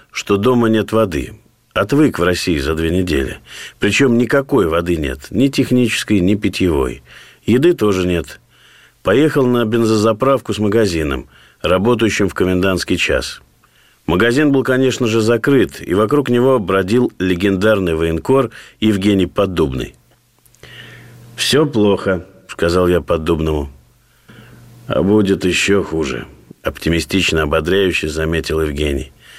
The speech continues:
Посмеялись, скрипя зубами. Перекурили мы их московских,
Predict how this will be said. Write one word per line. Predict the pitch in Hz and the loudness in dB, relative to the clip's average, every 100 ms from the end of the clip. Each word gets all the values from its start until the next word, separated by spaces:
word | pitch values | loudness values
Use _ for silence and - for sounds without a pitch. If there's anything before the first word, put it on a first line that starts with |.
| - _ | -20 _
Посмеялись, | - 131 139 107 98 95 90 - - | -2 2 2 4 4 2 0 -6 -14
скрипя | - - 90 87 | -12 -4 -2 0
зубами. | 85 82 80 82 78 71 - _ _ _ _ _ _ _ _ _ _ - | 0 0 0 0 -2 -6 -12 _ _ _ _ _ _ _ _ _ _ -2
Перекурили | 120 123 147 160 147 | 0 2 4 4 4
мы | 131 | 2
их | 123 113 | 0 0
московских, | 113 - 143 139 - 127 101 | -2 0 0 0 0 -2 -2